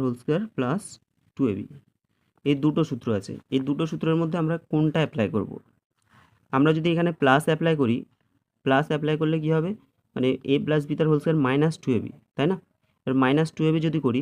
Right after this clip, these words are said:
তাহলে মাইনাস টু into a মানে কত হচ্ছে?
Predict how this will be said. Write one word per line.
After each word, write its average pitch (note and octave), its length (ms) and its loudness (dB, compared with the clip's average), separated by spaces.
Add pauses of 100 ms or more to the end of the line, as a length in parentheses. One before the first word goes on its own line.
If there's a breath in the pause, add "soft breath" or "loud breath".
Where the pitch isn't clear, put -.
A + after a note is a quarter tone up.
তাহলে C3+ 180 -2 (120)
মাইনাস C3 340 0 (840)
টু C3+ 100 2 (120)
into C3 240 0 (760)
a - 20 8 (100)
মানে D#3 240 4
কত D3+ 200 -4
হচ্ছে? D#3+ 200 -6